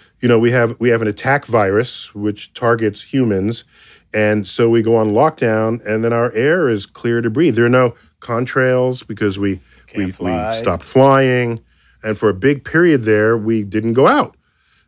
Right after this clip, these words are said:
Speaker 1: And so the air got clean, and you could, wow. And so how do we maintain that? I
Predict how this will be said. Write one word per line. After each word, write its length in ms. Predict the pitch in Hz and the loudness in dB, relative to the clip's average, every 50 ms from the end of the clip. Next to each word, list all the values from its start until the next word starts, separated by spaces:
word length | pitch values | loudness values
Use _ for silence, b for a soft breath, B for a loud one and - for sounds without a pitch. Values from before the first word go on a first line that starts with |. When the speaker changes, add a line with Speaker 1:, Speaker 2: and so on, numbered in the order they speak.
| _ _ - | _ _ -8
Speaker 1:
And 180 | 117 123 120 113 | -4 -4 -4 -4
so 160 | - 123 117 | -4 -4 -4
the 140 | 117 107 107 | -4 -4 -6
air 240 | 120 135 151 156 | -4 -2 -2 -2
got 240 | 143 143 135 127 123 | -2 -2 -6 -8 -8
clean, 680 | - - - 143 151 180 185 160 120 95 76 69 67 78 92 | -12 -14 -10 -8 -8 -6 -6 -6 -8 -10 -10 -14 -16 -12 -10
and 200 | 104 110 107 113 | -8 -8 -8 -8
you 80 | 113 | -10
could, 240 | - - 107 104 - _ _ _ _ _ _ _ - | -10 -10 -12 -12 -14 _ _ _ _ _ _ _ -12
wow. 540 | 127 135 143 139 123 113 101 87 78 71 - _ b b b b b b b b b b b | -8 -6 -6 -4 -4 -6 -6 -8 -12 -16 -20 _ b b b b b b b b b b b
And 180 | 131 135 131 | -2 -2 0
so 160 | - - 139 127 | 0 -2 -2 0
how 140 | 120 151 | 0 -2
do 60 | 160 165 | 0 2
we 140 | 156 151 | 2 2
maintain 480 | 139 123 120 123 120 110 - 139 156 165 | 2 0 0 -2 -2 -4 -4 -4 -2 0
that? 180 | 156 135 131 - | 0 -2 -2 -2
I 360 | - - 175 185 185 180 147 | -4 -2 -2 0 -2 -4 -6